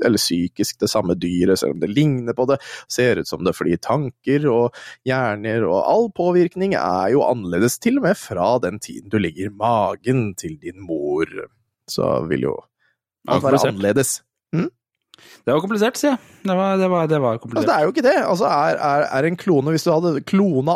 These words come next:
Speaker 1: oss da, Jørgen, er det det samme mennesket? Nei, det er ikke det. For med
Speaker 2: Nei.
Speaker 1: en gang, eh, faren til dette mennesket vil synge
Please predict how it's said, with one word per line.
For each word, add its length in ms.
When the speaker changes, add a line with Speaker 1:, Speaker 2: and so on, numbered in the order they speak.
Speaker 1:
oss 240
da, 140
Jørgen, 260
er 320
det 80
det 80
samme 240
mennesket? 480
Nei, 220
det 100
er 60
ikke 100
det. 140
For 100
med 140
Speaker 2:
Nei. 160
Speaker 1:
en 240
gang, 240
eh, 340
faren 460
til 100
dette 160
mennesket 380
vil 220
synge 520